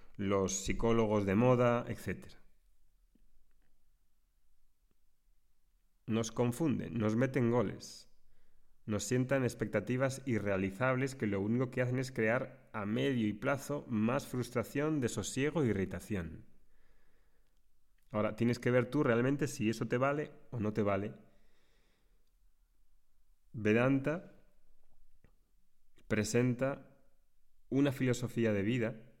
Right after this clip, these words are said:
probada en el tiempo que es realista, que no engaña, que abre los ojos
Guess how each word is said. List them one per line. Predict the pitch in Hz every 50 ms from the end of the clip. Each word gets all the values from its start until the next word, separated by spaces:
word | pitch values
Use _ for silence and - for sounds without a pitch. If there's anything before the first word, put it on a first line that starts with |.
| _ _ _ _ _
probada | - 104 101 104 110 120 123 117
en | 107
el | 101 98 95
tiempo | 98 120 120 120 117 127 127
que | - 113 113
es | 110
realista, | 107 110 110 98 92 95 98 95 - - - 101 101 - - - - - - - - - - - - - - - - - - -
que | - 107 101
no | 104 113 117 113
engaña, | 107 104 98 98 101 101 101 98 98 98 98
que | - 110 107
abre | 113 117 120 117 110
los | 104 95 - -
ojos | 117 104 - - 98 95 95 - - - -